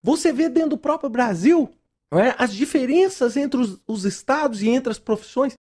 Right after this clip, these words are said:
Então, entender essa cultura faz parte do nosso trabalho. Não achem que seu trabalho é fazer cronograma, colocar orçamento, sem entender o que do outro lado para uma pessoa é certo ou errado.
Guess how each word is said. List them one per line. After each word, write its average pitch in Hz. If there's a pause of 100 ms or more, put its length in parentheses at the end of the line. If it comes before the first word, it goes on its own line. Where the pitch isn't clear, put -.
(160)
Então, 214
entender 202
essa -
cultura 143 (340)
faz - (140)
parte -
do 175
nosso 180 (100)
trabalho. 202 (680)
Não 247
achem 262
que -
seu 220
trabalho 208
é 214
fazer 208
cronograma, 185 (400)
colocar 208
orçamento, 214
sem 233
entender 220 (260)
o 190
que -
do 220
outro 254
lado 220
para 233
uma 214
pessoa 240
é 220
certo 226
ou 220
errado. 196